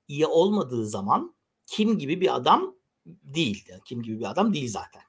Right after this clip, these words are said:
Ee, Gustavo da değil, Samet de değil. Dolayısıyla da Salah'ın dışında da anladığım kadarıyla bir, bir de onu soracağım sana.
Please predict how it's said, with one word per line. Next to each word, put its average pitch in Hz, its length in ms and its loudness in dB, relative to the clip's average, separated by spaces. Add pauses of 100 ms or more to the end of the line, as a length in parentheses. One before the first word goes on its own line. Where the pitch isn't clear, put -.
(420)
Ee, 120 640 4
Gustavo 143 420 4
da - 80 0
değil, 160 120 -2
Samet 180 380 4
de 185 100 0
değil. 156 240 -4
Dolayısıyla 147 580 4
da 202 220 6 (180)
Salah'ın 214 720 6
dışında 196 560 4
da 180 260 2 (180)
anladığım 160 420 2
kadarıyla 143 540 2
bir, 156 140 -4
bir 151 80 -8
de 151 100 4
onu 147 140 0
soracağım 110 420 -2
sana. - 340 -6